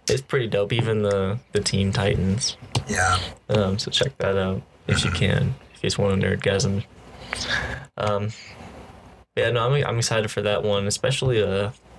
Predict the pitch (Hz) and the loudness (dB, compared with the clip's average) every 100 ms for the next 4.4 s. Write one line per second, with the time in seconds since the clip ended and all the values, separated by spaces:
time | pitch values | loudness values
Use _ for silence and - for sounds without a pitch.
0 | - - 123 107 110 104 107 101 95 104 | -10 -2 0 0 0 0 0 2 2 0
1 | - - - - 104 98 104 101 104 104 | -4 -12 -8 -2 0 2 2 0 0 0
2 | 98 98 101 101 104 98 95 92 92 87 | 0 0 0 2 2 2 0 -2 -2 0
3 | - 110 107 113 - - 107 - - 101 | 0 0 0 0 -4 -2 0 0 -4 -4
4 | 101 85 - | -2 -2 -4